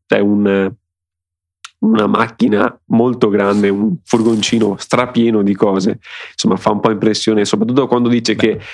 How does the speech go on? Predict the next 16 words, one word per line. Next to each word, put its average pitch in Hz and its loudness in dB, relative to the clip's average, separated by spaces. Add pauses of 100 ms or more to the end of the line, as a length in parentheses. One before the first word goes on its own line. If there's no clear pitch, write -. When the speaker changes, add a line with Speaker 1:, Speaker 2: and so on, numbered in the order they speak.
(120)
Speaker 1:
non 104 2
solo 151 0
ha 110 0
il 110 0
backup 107 0
della 98 0
strumentazione 101 0
principale, 101 0
ma 101 0
ha 110 0
il 107 0
backup 110 0
del 104 0
backup 101 -2
della 98 0
strumentazione 95 -2